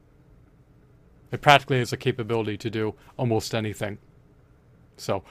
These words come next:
I hope that you found this video to be insightful and enthralling. Thus far in the digital era,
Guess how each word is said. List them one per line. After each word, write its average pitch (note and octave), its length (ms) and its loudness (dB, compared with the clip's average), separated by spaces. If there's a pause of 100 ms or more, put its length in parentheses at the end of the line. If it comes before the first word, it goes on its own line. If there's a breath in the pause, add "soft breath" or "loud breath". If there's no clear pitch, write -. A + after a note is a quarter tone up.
(180 loud breath)
I B2+ 120 4
hope D3 140 4
that D#3 100 2
you A#2+ 60 -2
found B2 260 2 (200 loud breath)
this B2+ 140 -6
video A#2 240 0
to A2 140 -8
be G#2+ 260 -4 (500)
insightful A#2+ 580 -2 (200)
and A#2 160 -4
enthralling. A2+ 560 -2 (680)
Thus C3+ 180 2
far A#2+ 400 4
in A2+ 100 -2
the A2+ 80 -4
digital A2 360 0
era, G#2 300 -2